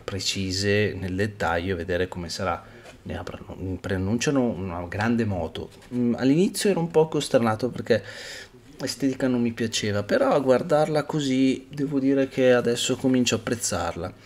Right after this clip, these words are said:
soprattutto quel cupolino bello dritto, versione dakariana, che ci sta tutta la strumentazione,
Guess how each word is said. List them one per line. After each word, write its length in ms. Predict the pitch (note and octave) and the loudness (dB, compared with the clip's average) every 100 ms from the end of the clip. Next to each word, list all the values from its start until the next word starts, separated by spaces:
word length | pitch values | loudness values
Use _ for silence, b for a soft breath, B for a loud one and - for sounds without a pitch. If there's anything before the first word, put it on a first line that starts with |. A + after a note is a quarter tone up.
| B B - | B B -10
soprattutto 640 | - C3 C3 - - C3 | -8 -6 -6 -6 -2 0
quel 280 | - A2+ G#2 | 2 0 -2
cupolino 640 | - C3 B2+ A#2 B2+ A#2 | -8 -4 -2 2 2 2
bello 280 | G#2 G#2 G#2+ | 2 0 0
dritto, 760 | G#2 A2+ A2+ A2+ A#2 A2 G#2 G2+ | 0 0 -2 2 4 4 4 0
versione 400 | G2+ - G#2+ G2+ | -2 -4 -4 -2
dakariana, 500 | G2+ G#2 G#2+ G#2 G#2 | -2 -2 -2 -2 -2
che 100 | - | -6
ci 140 | - | -6
sta 160 | - G#2 | -2 -2
tutta 220 | A2 G#2+ | -2 -2
la 100 | G2+ | -2
strumentazione, 1120 | G2+ G#2 G#2+ G#2 G#2+ - G#2 G2+ G2 F#2+ F#2+ | -4 -2 -2 -2 -2 0 2 2 2 -2 -4